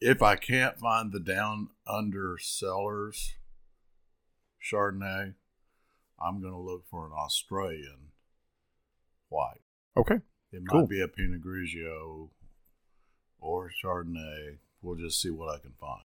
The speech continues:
Speaker 2: Okay, sounds good.
Speaker 1: Sounds good.
Speaker 2: Uh, Dad's gonna be doing a wine from Australia, if you cannot find the Down Under Cellars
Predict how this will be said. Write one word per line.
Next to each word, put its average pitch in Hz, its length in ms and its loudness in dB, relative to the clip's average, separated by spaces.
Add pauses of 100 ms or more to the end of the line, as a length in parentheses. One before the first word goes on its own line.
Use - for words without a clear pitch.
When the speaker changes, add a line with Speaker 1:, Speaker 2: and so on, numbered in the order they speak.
(120)
Speaker 2:
Okay, 147 220 2 (280)
sounds 113 280 4
good. 165 240 4 (300)
Speaker 1:
Sounds 90 260 -6
good. 117 280 -4
Speaker 2:
Uh, 120 100 6
Dad's 120 300 8
gonna 127 120 6
be 120 120 8
doing 117 500 2
a 107 120 4
wine 101 320 2
from 107 160 -4
Australia, 104 600 0
if - 60 -16
you 85 80 -8
cannot 92 380 -4
find 92 220 -2
the 87 80 -6
Down 85 480 -4
Under 95 540 -8 (100)
Cellars 98 840 -4